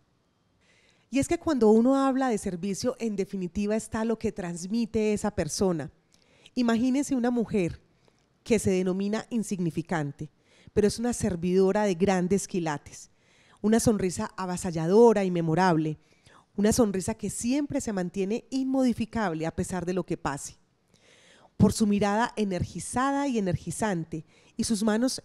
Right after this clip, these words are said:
siempre dispuestas para el gozo de la entrega. Les estoy hablando de la Madre Teresa de Calcuta, una mujer que sirvió desde su entrega a transformar el mundo.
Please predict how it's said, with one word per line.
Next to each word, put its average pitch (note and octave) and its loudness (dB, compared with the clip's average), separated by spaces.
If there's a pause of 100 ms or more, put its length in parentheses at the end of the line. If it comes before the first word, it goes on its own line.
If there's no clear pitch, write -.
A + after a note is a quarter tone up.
siempre C#4 -2
dispuestas G3+ -4
para G3+ -6
el E3+ -6
gozo G3+ -2
de G3+ -2
la F3+ -4
entrega. D#3 -8 (400)
Les F#3+ -8
estoy G3+ -2
hablando A3 0
de G3 -2 (240)
la F#3+ -8
Madre F#3+ -4
Teresa E3+ -8
de E3+ -8
Calcuta, - -12 (440)
una G#3+ -6
mujer F#3+ -6 (320)
que G3+ -4
sirvió F#3 -4 (280)
desde E3 -6
su - -8
entrega G3 -6 (340)
a G3+ -6
transformar F3+ -4
el F3+ -6
mundo. C#3 -8